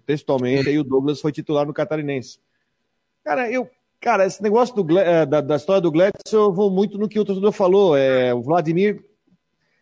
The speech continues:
Depende de quanto tempo o Vladimir deve levar pra se recuperar, eu imagino que o Vladimir retorne como titular. Porque eu acho que o Gladson, por muitas vezes, o Gladson, vocês sabem que na torcida do Avaí tem o quem ama e odeia ele, né?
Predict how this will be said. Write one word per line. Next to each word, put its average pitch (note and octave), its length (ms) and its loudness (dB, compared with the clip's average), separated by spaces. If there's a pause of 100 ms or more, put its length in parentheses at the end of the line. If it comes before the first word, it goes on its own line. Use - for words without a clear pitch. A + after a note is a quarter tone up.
(140)
Depende A#3 320 2
de A#3 100 0
quanto C#4+ 280 2
tempo C4+ 200 0
o F#3 40 -6
Vladimir G#3+ 380 0
deve F#3 220 0
levar F3 320 2
pra F#3 140 -2
se - 120 -10
recuperar, E3 560 -2
eu G3 140 4
imagino F#3+ 480 -2
que G3+ 80 -10
o G3+ 60 -2
Vladimir F#3 400 -2
retorne F#3+ 380 -4
como G3+ 180 -4
titular. G3 480 0 (420)
Porque - 140 -6
eu F#3+ 80 2
acho G3+ 140 -2
que G#3+ 80 -6
o G3 40 -2
Gladson, F#3 500 -2
por E3+ 200 -2
muitas F#3 560 -2
vezes, D3 480 -2
o C3 80 -4
Gladson, F3+ 320 -2
vocês F3+ 240 -4
sabem F#3 240 -2
que G3 60 -4
na F3+ 100 -2
torcida F3 200 -8
do F3+ 60 0
Avaí D#3 220 0
tem G3 180 0
o G3 140 2
quem F3 320 -2
ama F3+ 180 0
e G#3+ 100 0
odeia A3+ 380 2
ele, C3+ 200 0
né? A#2 120 -8